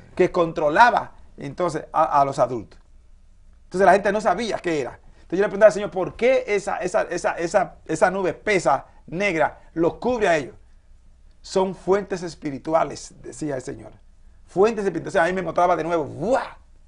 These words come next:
Ese capítulo que vamos a leer ahora, el capítulo seis del libro de Efesios. Véalo bien como dice. Y el versículo diez en adelante. Mire esta lucha terrible que se da teniendo entre la familia. Estos muchachos están cortando la clase.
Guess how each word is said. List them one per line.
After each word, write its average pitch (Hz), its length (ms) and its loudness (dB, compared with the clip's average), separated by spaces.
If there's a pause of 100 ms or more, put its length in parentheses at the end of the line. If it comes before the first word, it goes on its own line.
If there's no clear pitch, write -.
(160)
Ese 196 200 -4
capítulo 180 260 0
que 147 100 0
vamos 151 120 2
a 165 60 2
leer 156 240 2
ahora, 139 340 2 (240)
el 131 120 -12
capítulo 208 480 -2
seis 202 260 0
del 180 120 -2
libro 180 180 -2
de 165 80 -8
Efesios. 139 340 -4
Véalo 180 220 2
bien 170 120 0
como 143 200 -10
dice. 123 260 -8 (640)
Y - 20 -8
el 147 60 -4
versículo 185 340 -2
diez 180 140 6
en 196 60 -2
adelante. 143 460 -2 (200)
Mire 208 240 0 (200)
esta 196 300 -4
lucha 214 380 -4
terrible 160 680 -4 (320)
que 160 240 -4
se 160 120 -2
da 180 120 2
teniendo 214 280 -4
entre 175 200 -6
la 170 80 2
familia. 175 520 -2 (180)
Estos 220 240 0
muchachos 214 320 0
están 202 240 -6
cortando 196 500 -2
la 220 140 0
clase. 175 460 2